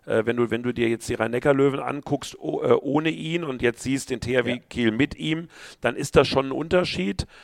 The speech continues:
Speaker 1: Äh, Flensburg macht seit Jahren, äh, eine gute dänische Politik und, äh, hat sich auch immer wieder einen oder anderen guten Spieler,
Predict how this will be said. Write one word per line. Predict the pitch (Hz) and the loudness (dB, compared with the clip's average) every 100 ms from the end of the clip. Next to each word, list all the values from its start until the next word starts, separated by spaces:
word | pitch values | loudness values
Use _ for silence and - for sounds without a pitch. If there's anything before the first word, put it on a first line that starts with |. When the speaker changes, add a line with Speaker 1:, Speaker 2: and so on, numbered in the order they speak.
| - | -12
Speaker 1:
Äh, | - 123 | -2 -2
Flensburg | - 120 135 - 135 | 2 2 2 -2 -2
macht | 131 120 | -2 -2
seit | - 113 | 2 2
Jahren, | - 110 117 135 135 131 | 4 4 4 2 -2 -6
äh, | 92 123 120 117 113 | -2 0 2 2 0
eine | 127 | -4
gute | 113 131 135 | -2 -4 -4
dänische | 117 117 131 117 | 2 2 2 -2
Politik | 131 127 123 - 190 - | 0 2 2 2 -2 -2
und, | 123 127 127 117 120 | 0 0 0 -2 2
äh, | 120 110 | 2 2
hat | 120 | -2
sich | - 120 | -2 -2
auch | |
immer | 120 120 | 0 0
wieder | 117 | 0
einen | 120 120 | 0 0
oder | |
anderen | 117 117 | 0 -2
guten | 113 131 | -4 -8
Spieler, | - 123 117 113 | -6 2 2 2